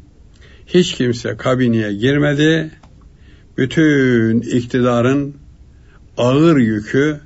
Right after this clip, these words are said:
Said Paşa hükümetinin üzerine bırakıldı. Mı? Bırakılmadı. Bırakılmış gibi yapıldı.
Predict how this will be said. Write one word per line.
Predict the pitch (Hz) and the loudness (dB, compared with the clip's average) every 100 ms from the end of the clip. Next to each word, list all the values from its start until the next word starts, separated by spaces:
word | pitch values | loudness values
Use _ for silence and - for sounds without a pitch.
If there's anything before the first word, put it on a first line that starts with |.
| - - - | -20 -20 -20
Said | - - 135 147 143 | -14 -4 0 0 -2
Paşa | 123 117 110 | -8 -6 -6
hükümetinin | 113 127 135 117 110 110 110 | -6 -4 -2 -2 -4 -6 -6
üzerine | 120 135 131 131 131 | -4 -2 0 0 0
bırakıldı. | 117 113 - - - - - - - - - - - | -2 -4 -10 -14 -16 -20 -20 -20 -20 -20 -20 -8 2
Mı? | 185 180 - - - - - - - - - - | 4 4 0 -10 -20 -20 -20 -20 -20 -20 -12 0
Bırakılmadı. | 165 170 151 - 170 147 123 147 185 185 170 135 156 110 - - - - - - - - - - - - - - - - - - - - - | 2 2 2 0 0 2 2 2 4 2 0 0 0 0 -6 -20 -20 -20 -20 -20 -20 -20 -20 -20 -20 -20 -20 -20 -20 -20 -20 -20 -20 -20 -2
Bırakılmış | 160 190 180 226 214 190 - | 2 2 2 2 4 2 2
gibi | 147 139 139 | 0 2 2
yapıldı. | 165 165 196 180 214 240 | 2 2 2 4 4 2